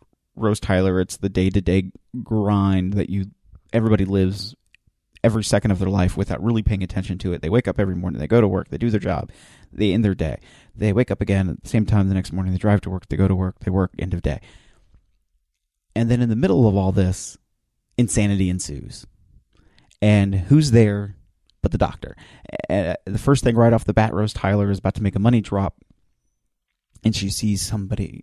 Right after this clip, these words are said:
in the shadows lurking around, and, uh, she sees a mannequin basically moving towards her, and she's unsure. She thinks at first it's some kind of joke,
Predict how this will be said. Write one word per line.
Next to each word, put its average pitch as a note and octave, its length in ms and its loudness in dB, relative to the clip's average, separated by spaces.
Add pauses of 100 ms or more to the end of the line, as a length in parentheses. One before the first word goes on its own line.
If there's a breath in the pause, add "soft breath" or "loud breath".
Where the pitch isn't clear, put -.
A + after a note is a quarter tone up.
(140)
in A2 80 -2
the F#2+ 80 -2
shadows F2+ 460 -4
lurking G2 340 0
around, F#2 480 2
and, F2 140 -2 (520 soft breath)
uh, F2 360 0 (120)
she - 220 -4
sees G2 460 0 (960)
a G#2 80 -2
mannequin G#2 540 2
basically G2 420 -2
moving G2 340 -2
towards F#2 420 -2
her, D#2+ 140 -6
and D2 140 -10
she's - 400 -8
unsure. G#2+ 480 -2
She - 180 -8
thinks A2 300 -4
at - 120 -12
first - 260 -4
it's - 140 -12
some G2 160 -4
kind F#2 160 -4
of F2+ 120 -8
joke, G2 380 0